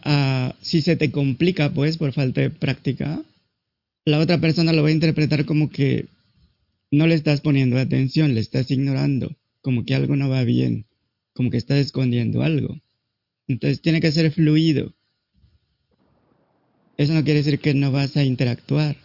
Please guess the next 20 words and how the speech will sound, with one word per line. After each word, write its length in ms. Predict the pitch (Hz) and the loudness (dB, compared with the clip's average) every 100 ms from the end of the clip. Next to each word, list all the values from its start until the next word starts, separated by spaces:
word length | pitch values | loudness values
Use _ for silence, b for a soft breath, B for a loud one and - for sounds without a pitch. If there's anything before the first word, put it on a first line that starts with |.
| _ _ _ _ | _ _ _ _
sino 280 | - 147 135 | -2 0 0
que 80 | 127 | 0
lo 80 | 113 | 0
vas 200 | 131 143 | -2 0
a 60 | |
hacer 400 | 147 147 139 143 | -2 -2 -2 0
de 80 | 139 | 0
una 160 | 139 139 | 0 -2
manera 580 | 131 127 139 139 151 220 _ _ _ _ _ _ _ _ _ _ _ _ _ _ - | -2 -2 0 0 -2 -6 _ _ _ _ _ _ _ _ _ _ _ _ _ _ -2
que 120 | 143 | 2
no 280 | 139 151 170 | 4 4 2
busque 800 | 131 160 170 - - 151 170 226 _ _ _ _ _ | 2 2 0 -4 -4 0 0 -2 _ _ _ _ _
impresionar 840 | 151 156 151 147 143 147 143 143 | 2 2 0 0 0 0 0 0
a 80 | 143 | 0
nadie. 600 | 143 147 139 113 - - _ _ _ | 0 0 0 -2 -4 -8 _ _ _
Lo 140 | - 139 | -2 0
vas 180 | 151 165 | 2 2
a 40 | |
hacer 360 | 143 156 147 147 | 0 0 0 -2
sin 680 | - 165 190 190 196 208 | -2 2 4 4 2 0